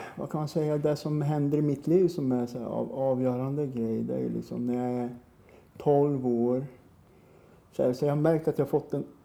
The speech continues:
knöl på insidan av käken. Och, eh, jag tänker inte så mycket på den här förrän jag är på badhuset och, och simmar där. Vi simmar ryggsim-, och en kompis som simmar in i mig med huvudet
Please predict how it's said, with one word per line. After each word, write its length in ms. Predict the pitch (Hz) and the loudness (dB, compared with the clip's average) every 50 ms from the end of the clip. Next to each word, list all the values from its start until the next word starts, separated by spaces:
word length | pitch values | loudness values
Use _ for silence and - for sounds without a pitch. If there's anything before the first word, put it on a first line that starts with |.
| _ _ - | _ _ -18
knöl 400 | - - 147 143 143 147 151 147 | -6 -4 -2 2 4 4 4 4
på 180 | 147 - 143 | 2 0 -2
insidan 560 | 139 139 135 131 - - 135 131 127 127 127 127 | -2 0 -2 -4 -4 -2 -2 0 0 0 0 0
av 80 | 123 | -2
käken. 520 | 120 - 135 135 131 127 - - 135 139 139 139 - - - - - - _ _ _ _ _ _ _ _ _ _ _ - - _ | -2 -4 -6 -8 -8 -8 -6 -6 -4 -4 -6 -8 -12 -20 -20 -20 -20 -20 _ _ _ _ _ _ _ _ _ _ _ -20 -16 _
Och, 460 | - 127 120 113 120 - - - - | -6 -6 -6 -6 -8 -14 -14 -6 -2
eh, 540 | 131 123 123 120 117 117 117 117 113 113 117 117 - - - - - - - - - - - - - - - - - - - - - - - - - - - | 0 2 2 2 0 0 -2 -2 -2 -4 -4 -6 -8 -16 -20 -20 -20 -20 -20 -20 -20 -20 -20 -20 -20 -20 -20 -20 -20 -20 -20 -20 -20 -20 -20 -20 -20 -14 -12
jag 100 | - - | -12 -2
tänker 320 | - 170 170 156 147 - 190 | 0 2 2 2 4 2 2
inte 140 | 185 175 | 2 0
så 100 | 151 - | -2 0
mycket 300 | 151 143 135 - - 131 | 0 0 0 -2 -4 -4
på 80 | - 131 | -2 0
den 120 | 131 127 | 0 2
här 160 | 123 123 127 123 | 2 0 0 -2
förrän 260 | 127 - 143 139 123 - - | -2 -2 -2 -2 -2 0 0
jag 120 | 143 135 | 0 2
är 200 | 139 131 127 127 | 2 2 0 -2
på 140 | 127 - 123 | -2 -4 -4
badhuset 640 | 123 139 139 135 135 127 123 123 117 - 135 - - | 0 2 2 2 2 2 -2 -4 -4 -4 -6 -6 -4
och, 120 | 131 120 - - | -6 -6 -6 -8
och 100 | 135 131 | -10 -8
simmar 440 | - - 143 131 127 127 135 135 127 | -4 -2 0 2 2 2 2 2 0
där. 320 | 113 110 113 113 - - - | 0 0 -2 -4 -4 -8 -10
Vi 120 | - 123 123 | -12 -12 -6
simmar 280 | - 139 127 123 123 | -4 -2 0 0 0
ryggsim-, 1160 | 123 131 127 117 117 - - - 139 131 - 143 135 127 - - - - 143 139 135 135 127 | 0 0 -2 -2 -4 -6 -6 -6 -6 -4 -2 -4 -4 -4 -6 -8 -6 -4 -2 -2 0 0 2
och 80 | 123 120 | 2 2
en 180 | 120 117 117 113 | 2 0 -2 -2
kompis 480 | 117 - 143 127 120 113 120 143 139 | -2 -4 -2 -2 -2 -4 -6 -8 -6
som 100 | - 131 | -6 -8
simmar 360 | 127 - 135 123 120 120 117 | -6 -4 -2 -2 0 0 0
in 200 | 131 143 143 139 | 0 0 0 0
i 40 | 131 | 2
mig 200 | 120 113 110 110 | 2 2 2 2
med 140 | 107 110 110 | -2 -2 -2
huvudet 640 | 110 127 135 120 113 127 135 139 135 - - - | -2 -4 -4 -4 -6 -2 -2 -2 -2 -4 -10 -18